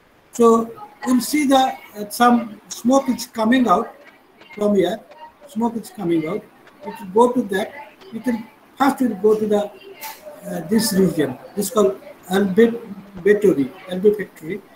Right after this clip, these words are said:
And then after that, it will interact the chemical of that, and, uh, then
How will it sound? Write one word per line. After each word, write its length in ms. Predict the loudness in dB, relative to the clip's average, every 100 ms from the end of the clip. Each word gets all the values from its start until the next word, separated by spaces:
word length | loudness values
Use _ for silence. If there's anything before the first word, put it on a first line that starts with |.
| -20 -20 _ _ 0
And 260 | 2 2 -2 2
then 200 | 4 6
after 280 | 4 4 2
that, 420 | 2 0 -2 -8 -16 -18 -16 -20 -6
it 160 | -4 0
will 280 | 2 2 0 -4
interact 640 | -4 -4 -2 2 4 4 2
the 80 |
chemical 640 | 0 4 6 8 6 2 0 -10 _
of 160 | -14 -8
that, 240 | -8 -8 -12 -20 -20 _ _ _ _ _ -4
and, 280 | -2 -2 -4 _ _ -16
uh, 220 | -16 -16 -20 _ _ _
then 340 | 2 4 4